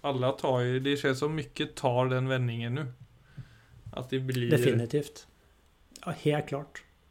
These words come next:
Speaker 2: Ikke sant? Altså, vi tvinges egentlig nå til å, til å skifte. Det gjør vi faktisk.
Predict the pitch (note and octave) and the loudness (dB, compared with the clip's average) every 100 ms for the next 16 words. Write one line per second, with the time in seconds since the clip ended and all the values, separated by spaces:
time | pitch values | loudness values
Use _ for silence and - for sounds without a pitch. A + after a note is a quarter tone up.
0 | _ _ _ _ _ _ - D#3+ D#3+ D#3 | _ _ _ _ _ _ -8 -2 0 2
1 | D#3+ - F#3+ D3+ A#2 D3 E3+ C#3 A#2 D#3 | 0 6 8 8 4 4 4 2 2 0
2 | C3+ C3 C3+ C#3 C#3+ C#3 C#3 C#3 C3+ A2+ | 2 0 0 0 0 -2 -2 -2 -2 -6
3 | _ _ _ _ - - _ _ _ _ | _ _ _ _ -20 -20 _ _ _ _
4 | _ _ _ _ _ - C#3 C3+ - G3+ | _ _ _ _ _ -2 2 4 6 4
5 | - - G3 - - _ _ _ _ _ | 4 0 0 0 -16 _ _ _ _ _
6 | _ _ _ _ _ _ _ _ _ _ | _ _ _ _ _ _ _ _ _ _
7 | - D#3+ B2+ C3 C3+ C3 F#3 - | 4 6 8 4 2 -2 -6 -10